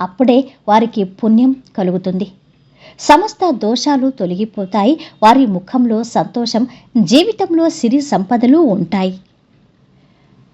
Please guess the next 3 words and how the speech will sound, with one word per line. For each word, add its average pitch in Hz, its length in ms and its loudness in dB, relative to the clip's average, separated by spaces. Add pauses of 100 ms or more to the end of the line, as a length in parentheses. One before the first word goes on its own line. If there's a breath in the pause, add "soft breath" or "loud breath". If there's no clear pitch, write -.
(160)
అంతేకాదు, 208 520 0 (840 soft breath)
పార్వతీదేవితో 294 920 0
పరమేశ్వరుడు 285 840 0